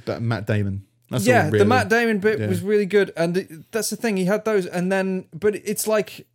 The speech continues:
Speaker 2: it's like every fucking T V show personality since two thousand sixteen. It's all just been fucking Orange Man bad, and I know everything about politics, and it's just fucking boring.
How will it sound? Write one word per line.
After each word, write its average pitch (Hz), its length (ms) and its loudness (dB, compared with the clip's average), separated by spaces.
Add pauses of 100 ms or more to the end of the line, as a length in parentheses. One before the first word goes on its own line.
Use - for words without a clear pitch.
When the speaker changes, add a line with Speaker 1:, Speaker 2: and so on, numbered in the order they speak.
Speaker 2:
it's 170 160 -4
like 196 160 0
every 185 360 -2
fucking 160 520 -6 (100)
T 156 220 -4
V 143 180 -2
show 131 300 -2
personality 127 800 -4
since 127 320 -10
two 131 180 -6
thousand 120 360 -4
sixteen. 131 560 -4
It's 123 160 -10
all 135 100 -2
just 131 240 -12
been 139 160 -2
fucking 139 480 -6 (420)
Orange 175 380 0
Man 156 280 0
bad, 143 440 2
and 131 160 -2
I 147 160 0
know 143 200 2
everything 139 380 0
about 131 260 -2
politics, 131 580 -2
and 123 80 -4
it's 135 120 -10
just - 200 -6
fucking 135 600 -4
boring. 127 460 0